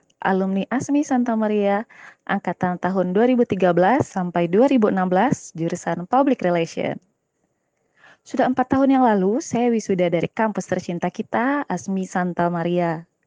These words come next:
Banyak sekali hal yang saya dapatkan dari bangku kuliah di Public Relations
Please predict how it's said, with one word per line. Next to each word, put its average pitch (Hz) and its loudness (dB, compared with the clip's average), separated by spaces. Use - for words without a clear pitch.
Banyak 214 0
sekali 180 -2
hal 220 -2
yang 196 -2
saya 170 -4
dapatkan 170 -4
dari 160 -4
bangku 170 -6
kuliah 185 2
di 175 -2
Public 180 -2
Relations 175 -2